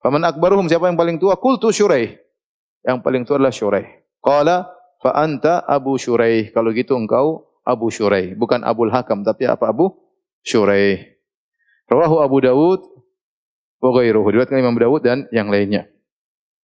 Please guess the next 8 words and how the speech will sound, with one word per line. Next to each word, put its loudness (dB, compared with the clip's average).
Kunyah, 2
ya. 0
Kunyah 2
adalah 2
suatu 2
yang 0
hanya 2
milik 0